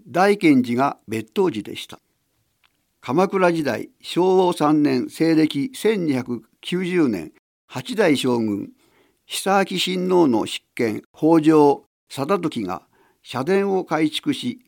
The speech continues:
九月に参拝されています。江戸時代、寛永四年、西暦千六百二十七年、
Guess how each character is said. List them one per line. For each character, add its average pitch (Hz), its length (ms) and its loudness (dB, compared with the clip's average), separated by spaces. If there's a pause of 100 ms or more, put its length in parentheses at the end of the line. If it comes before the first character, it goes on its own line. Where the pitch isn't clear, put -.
(240)
九 190 140 -8
月 170 280 2
に 170 220 -2
参 123 340 -4
拝 123 180 -4
さ 113 160 -6
れ 92 120 -6
て 151 160 -4
い 113 60 -2
ま 73 120 -10
す。 - 220 -20 (440)
江 131 140 -2
戸 175 120 2
時 185 120 -2
代、 117 280 -2 (260)
寛 180 300 2
永 185 220 4
四 160 140 6
年、 147 300 4
西 175 300 2
暦 160 340 2
千 202 260 2
六 147 220 0
百 135 240 0
二 185 160 0
十 165 180 4
七 120 300 2
年、 95 240 -6